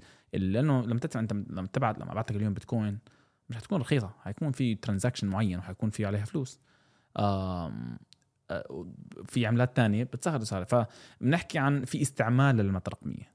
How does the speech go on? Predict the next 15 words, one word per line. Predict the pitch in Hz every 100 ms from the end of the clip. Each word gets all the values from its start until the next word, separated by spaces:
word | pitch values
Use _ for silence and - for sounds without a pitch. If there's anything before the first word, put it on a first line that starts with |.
| -
تمام. | 104 113 131 - 175
رقم | 170
ثلاثة، | 147 147 - 135 - -
العملات | 127 101 101 143 -
الرقمية | - 185 185
مبنية | 135 147 156
على | 98 113 101
شو؟ | - - -
مبنية | 107 135 123
على | 110 101 - _ _ _
تكنولوجيا | - 120 127 113
معينة | 98 90 98
اسمها | - 127 143 151 - 151
تكنولوجيا | 107 95 98 120
البلوكشين. | 143 165 - 117